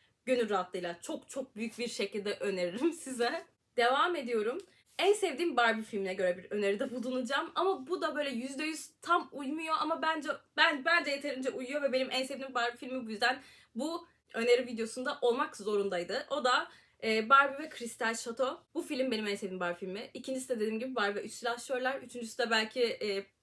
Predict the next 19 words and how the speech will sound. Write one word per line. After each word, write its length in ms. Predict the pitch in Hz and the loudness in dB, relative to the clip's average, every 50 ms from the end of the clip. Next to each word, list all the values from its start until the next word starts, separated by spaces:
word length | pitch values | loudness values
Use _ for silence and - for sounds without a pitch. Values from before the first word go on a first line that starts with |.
| _ _ | _ _
Prenses 500 | - 220 208 208 - 233 220 220 - - | 0 0 0 0 0 -4 -6 -6 -4 -4
ve 160 | 226 220 - | -6 -6 -6
Kö-, 180 | _ - 233 - - | _ -12 -14 -8 -6
e, 160 | 190 190 190 | -6 -6 -4
Terzi 320 | - 214 202 196 196 - | 0 0 2 2 0 -4
Kız 140 | - 214 196 | -8 -6 -4
olabilir, 320 | 196 185 180 185 190 196 190 | -4 -2 -2 -4 -4 -4 -4
emin 200 | 190 196 196 196 | -4 -4 -4 -4
değilim 220 | 190 180 180 196 | -4 -4 -6 -8
çok. 260 | - 196 196 - - - - | -8 -8 -8 -8 -12 -20 -10
<laughs> 60 | _ | _
Barbie 300 | 285 294 392 269 262 - | 6 8 8 8 8 6
konuşmak 380 | - 349 294 294 - 359 - - | 0 -2 -2 -2 -2 -4 -4 -4
için 160 | - 349 302 | -4 -4 -2
heyecanımı 580 | 269 277 277 247 233 277 269 269 285 302 302 | 2 4 4 4 6 6 2 2 2 -2 0
görüyor 240 | 247 233 240 294 294 | 0 0 0 0 -4
musunuz? 300 | 294 269 - 220 214 226 | -6 -8 -10 -10 -8 -8
Resmen 280 | 269 277 - 320 311 - - _ _ _ _ | -8 -8 -8 -8 -10 -10 -12 _ _ _ _
susamıyorum. 680 | - - - 214 - 220 208 208 196 175 170 170 196 | -20 -18 -16 -10 -4 -4 -2 -2 -2 -4 -6 -8 -14